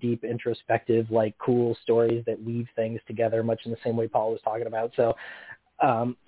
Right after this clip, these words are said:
<coughs> for me, this one is just a, maybe I'm, I'm, I'm comfortable using decimals, so I'm gonna go a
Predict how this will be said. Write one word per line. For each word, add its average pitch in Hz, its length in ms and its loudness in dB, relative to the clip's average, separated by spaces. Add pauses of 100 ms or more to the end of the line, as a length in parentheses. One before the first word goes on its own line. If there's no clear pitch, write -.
(120)
<coughs> - 260 -6
for 147 140 0
me, 165 220 0
this 180 220 0
one 156 120 -2
is 147 80 -8
just - 180 -10
a, 127 200 -4
maybe 143 260 -4
I'm, 131 240 -10 (100)
I'm, 131 400 -2 (140)
I'm 127 140 -4
comfortable 202 400 -2
using 202 340 -2
decimals, 190 540 -2
so 143 80 -6
I'm 131 80 -4
gonna 135 160 -2
go 120 180 0
a 113 60 0